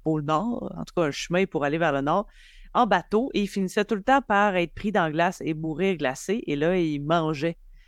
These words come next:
les gens sur le bateau parce qu'il y avait plus, euh, de manger.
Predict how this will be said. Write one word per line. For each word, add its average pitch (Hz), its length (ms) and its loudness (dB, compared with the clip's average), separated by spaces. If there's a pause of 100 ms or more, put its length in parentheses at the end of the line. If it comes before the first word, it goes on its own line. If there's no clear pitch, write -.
(240)
les 139 160 -2
gens 151 160 0
sur 135 180 -6
le 127 100 0
bateau 131 340 0
parce - 220 -6
qu'il - 800 -6
y - 80 -4
avait 139 200 -2
plus, 143 440 -4
euh, - 220 -6
de 127 120 -2
manger. 127 500 -4